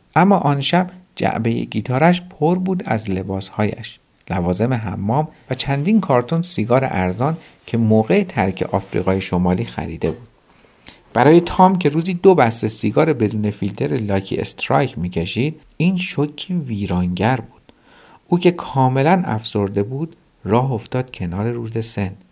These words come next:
تا اینکه به شکسپیر و شرکا رسید. با خودش فکر کرد می‌تواند توی کتاب فروشی استخوان‌هایش را چند ساعتی گرم کند،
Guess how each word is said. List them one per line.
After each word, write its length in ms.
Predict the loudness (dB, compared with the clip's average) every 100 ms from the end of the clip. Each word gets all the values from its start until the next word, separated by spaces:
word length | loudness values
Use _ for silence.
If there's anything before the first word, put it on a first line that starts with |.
| _ _ -16
تا 140 | -12
اینکه 340 | -6 -4 -4 -6
به 140 | -6
شکسپیر 600 | -6 -6 -8 -10 -6 -4
و 40 | -6
شرکا 500 | -8 -12 -12 -6 -6
رسید. 480 | -6 -10 -18 _ -20 _ _ _ _ _ _
با 100 | -2
خودش 360 | 0 2 2 0
فکر 180 | -2 -2
کرد 340 | -2 -2 -4 _ _ -2
می‌تواند 640 | -2 -2 -6 -4 -4 -6 -6
توی 200 | -6 -4
کتاب 340 | -6 -4 -6
فروشی 520 | -4 -4 -4 -4 -6 -8 _ _ -12
استخوان‌هایش 1080 | -10 -4 -4 -2 -2 -2 -4 -4 -4 -6
را 60 | -8
چند 380 | -6 -8 -6 -6
ساعتی 440 | -6 -8 -8 -8
گرم 400 | -6 -6 -4 -6 -10
کند، 280 | -12 -12